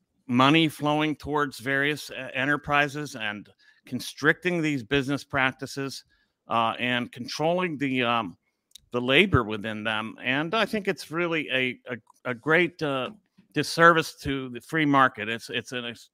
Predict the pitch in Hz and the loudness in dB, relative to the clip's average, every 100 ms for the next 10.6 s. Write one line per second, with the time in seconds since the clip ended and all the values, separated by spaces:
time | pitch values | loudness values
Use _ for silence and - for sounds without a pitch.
0 | - 123 - 120 117 113 151 156 156 151 | -10 -10 -8 -8 -6 -2 2 4 4 0
1 | 143 123 - 139 131 127 123 120 131 127 | -2 -6 -6 -2 0 0 -2 -4 -4 -2
2 | 147 139 139 - - _ _ _ - 117 | 2 4 2 -2 -16 _ _ _ -2 2
3 | 113 71 82 143 160 165 147 139 131 135 | 2 0 -4 -2 0 0 0 -2 2 4
4 | 139 - 139 143 131 - 135 123 - - | 6 6 4 0 -6 -2 -2 -2 -4 -10
5 | - _ _ _ - 143 - 160 180 - | -20 _ _ _ -8 -6 -2 4 4 4
6 | 135 165 165 165 170 165 - 139 131 - | 2 2 4 4 6 6 4 2 2 0
7 | - _ _ _ _ _ - 160 147 135 | -8 _ _ _ _ _ -6 0 2 2
8 | 147 165 160 160 131 131 127 123 117 - | 2 2 4 2 2 0 2 2 0 -6
9 | _ _ - - 156 151 160 165 151 120 | _ _ -10 6 10 10 10 10 8 6
10 | 131 143 143 127 123 110 | 2 2 2 0 -4 -6